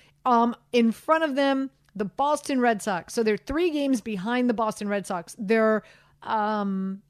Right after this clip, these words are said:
eight games behind the Toronto Blue Jays, uh, as well as the Texas Rangers. Um,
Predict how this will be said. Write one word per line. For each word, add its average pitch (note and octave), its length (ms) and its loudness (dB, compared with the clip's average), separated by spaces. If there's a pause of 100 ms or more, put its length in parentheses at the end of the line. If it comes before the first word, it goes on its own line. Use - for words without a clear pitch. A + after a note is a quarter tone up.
(120)
eight D4+ 260 2
games C#4 340 4
behind A#3 460 -2
the A3 80 -2
Toronto A3+ 420 -4
Blue G#3+ 300 -2
Jays, G#3 500 -2 (840)
uh, A3 440 0
as G3 160 -2
well C#4+ 180 0
as D4 80 -4
the C#4 80 -6
Texas A#3+ 380 -6
Rangers. A3 840 -2 (260)
Um, F#3 840 -4